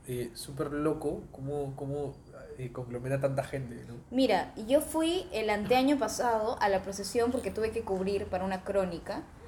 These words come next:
Speaker 2: Entonces fui, fue súper
Speaker 1: El
Speaker 2: incómodo.
Speaker 1: anteaño pasado.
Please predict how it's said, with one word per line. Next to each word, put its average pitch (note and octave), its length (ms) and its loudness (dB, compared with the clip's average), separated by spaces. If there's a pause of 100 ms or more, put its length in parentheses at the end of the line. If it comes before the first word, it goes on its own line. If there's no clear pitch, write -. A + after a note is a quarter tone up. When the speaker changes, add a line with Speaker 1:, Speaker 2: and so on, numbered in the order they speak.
(200)
Speaker 2:
Entonces G3+ 520 -6
fui, B3 460 2 (800)
fue F4 160 4
súper D4+ 360 6
Speaker 1:
El A#3+ 120 4
Speaker 2:
incómodo. G#3+ 320 6
Speaker 1:
anteaño C#3 320 4
pasado. B2+ 300 -2